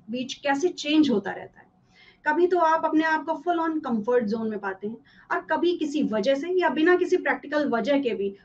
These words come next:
खुद को एक अजीब से stress के तले दबा हुआ feel कर रहे होते हैं। बेवजह का गुस्सा आपके सिर पर हावी होता है, इसी के साथ सिर भारी होता है, हार्ट बीट increase होती है और इन symptoms को हम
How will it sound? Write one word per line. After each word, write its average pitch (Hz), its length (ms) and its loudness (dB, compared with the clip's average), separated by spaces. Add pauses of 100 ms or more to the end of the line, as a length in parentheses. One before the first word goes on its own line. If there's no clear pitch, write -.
(120)
खुद 311 200 -8
को 302 120 2
एक 302 160 -2 (140)
अजीब 302 360 2
से 240 340 0
stress 330 400 -6
के 277 120 -2
तले 226 240 -2
दबा 208 260 -2
हुआ 196 180 2
feel 202 240 -4
कर 196 160 -6
रहे 185 120 -6
होते - 280 -10
हैं। - 60 -16 (400)
बेवजह 240 500 8
का 226 120 0
गुस्सा 226 420 2 (240)
आपके 220 280 2
सिर 277 300 6
पर 285 160 4
हावी 269 260 2
होता 277 260 6
है, 349 140 4 (240)
इसी 311 180 -2
के 311 100 0
साथ 294 260 6
सिर 247 160 6
भारी 220 320 6
होता 254 280 6
है, 247 220 6
हार्ट 220 360 2
बीट 202 160 2
increase 226 460 2
होती 247 280 4
है 269 60 2
और 330 180 4
इन 320 140 2
symptoms 320 460 4
को 330 140 0
हम 330 260 2